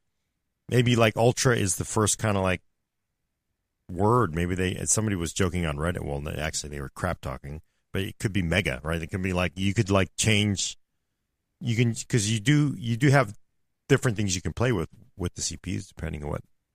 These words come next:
what sells or what customers want. So, you know, I, it's gonna be a brave new world as we get there, 'cause you, as they can mix and match everything.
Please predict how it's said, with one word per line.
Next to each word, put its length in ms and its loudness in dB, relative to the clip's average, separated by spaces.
what 260 -8
sells 340 -4
or 60 -4
what 180 -6
customers 560 -8
want. 420 -6
So, 260 -14
you 140 6
know, 160 2
I, 220 4
it's 120 0
gonna 180 6
be 280 6
a 80 8
brave 240 6
new 120 4
world 280 4
as 160 -4
we 80 -8
get 180 -6
there, 200 -12
'cause 180 -10
you, 360 -8
as 120 -4
they 100 0
can 180 -2
mix 220 -2
and 80 -6
match 300 -2
everything. 340 -12